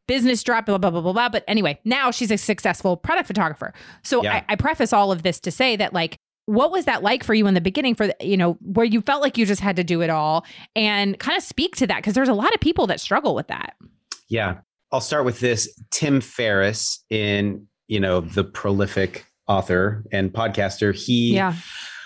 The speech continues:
Speaker 2: On his, like, ten-year anniversary for Four Hour Work Week, somebody else interviewed him and they asked him, "What's the one chapter that you think is most neglected but is most important?" And he said, "It's the,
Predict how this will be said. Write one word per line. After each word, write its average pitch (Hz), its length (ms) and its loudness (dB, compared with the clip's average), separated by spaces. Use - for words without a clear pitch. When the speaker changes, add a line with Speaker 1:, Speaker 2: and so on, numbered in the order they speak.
Speaker 2:
On 156 160 -2
his, 156 240 -2
like, 147 300 -2
ten-year 170 500 0
anniversary 151 640 -2
for 131 280 -2
Four 127 340 -2
Hour 120 260 0
Work 110 280 -6
Week, 139 220 -4
somebody 127 320 -2
else 107 180 -2
interviewed 107 460 -6
him 101 400 -4
and 123 180 -2
they 127 120 -2
asked 135 240 -4
him, 120 160 -4
"What's 151 240 -2
the 151 120 2
one 127 460 0
chapter 113 600 -4
that 98 320 -2
you 110 120 -4
think 110 260 -4
is 104 180 -4
most 101 380 -2
neglected 95 580 -2
but 98 120 0
is 92 160 -4
most 92 340 -2
important?" 90 560 -4
And 101 140 2
he 151 320 0
said, 95 460 0
"It's - 280 -2
the, 95 380 0